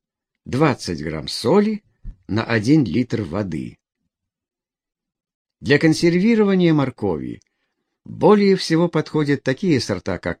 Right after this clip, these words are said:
Каратель, Нанская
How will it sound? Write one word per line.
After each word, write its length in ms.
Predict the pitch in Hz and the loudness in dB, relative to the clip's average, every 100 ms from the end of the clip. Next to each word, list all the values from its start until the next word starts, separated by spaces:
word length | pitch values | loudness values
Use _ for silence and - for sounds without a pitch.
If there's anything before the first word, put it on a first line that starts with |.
| - | -8
Каратель, 800 | 85 80 - - 117 180 175 _ _ _ _ - | -6 -6 -8 -2 2 2 0 _ _ _ _ -16
Нанская 920 | - 117 170 165 - - 151 151 156 | -4 2 2 2 -4 -2 -2 -2 -6